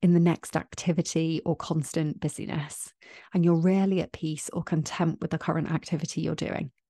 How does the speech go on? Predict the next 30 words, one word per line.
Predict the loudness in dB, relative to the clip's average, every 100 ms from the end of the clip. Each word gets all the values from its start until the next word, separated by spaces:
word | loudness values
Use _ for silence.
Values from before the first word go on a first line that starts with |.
| _ -20 _ _ _
You're | 2
easily | 2 2 0
distracted | -2 -6 -2 -2 2 2 4 2
and | -2 -2
you | -4
can | -4 -4 -2
get | -4 -6
too | -4 -4
scattered. | -4 -8 -6 -8 -8 -10 _ _ -20 _ _ -4
And | -2
you're | 0
always | 2 4 2
staying | 0 0 2 2
busy, | 0 0 -4
juggling | 0 -2 0 0 2
many | 4 2
different | 2 -2 -4 -4
tasks | -8 -8 -14 -14
and | -6 -6
plans, | -6 -4 0 2 2 -2 -4 -14 -20 -20 _
and | -6
seek | -2 -6 -6
excitement | -10 -2 0 0 0 -2
and | 0 0
variety, | 2 0 0 -4 -6 -4
but | 0
not | 0 0 _ -20 -10
comfort | -8 -8 -6 -6 -4
and | -6 -4
safety. | -4 -4 -4 -6 -6